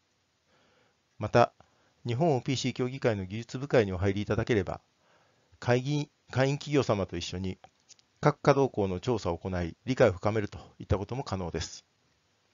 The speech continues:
ぜひオーピーシーファンデーションのコーポレート会員になり、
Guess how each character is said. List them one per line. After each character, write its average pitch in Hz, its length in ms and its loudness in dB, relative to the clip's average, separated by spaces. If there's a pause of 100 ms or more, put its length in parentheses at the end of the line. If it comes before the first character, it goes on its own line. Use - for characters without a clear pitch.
(1200)
ぜ 165 180 6
ひ 170 100 4
オ 127 80 8
ー - 20 0
ピ 135 120 0
ー - 20 0
シ 123 120 -2
ー 117 40 -2
フ 120 60 -2
ァ 113 40 0
ン 110 40 0
デ 117 80 2
ー - 20 2
シ 113 100 0
ョ 113 40 0
ン - 20 -4
の 98 100 -2
コ - 120 -4
ー - 20 -8
ポ 110 120 2
レ 104 60 6
ー 101 40 2
ト 98 120 -4
会 104 180 -2
員 95 60 -2
に 90 80 -4
な 92 120 -2
り、 85 220 -8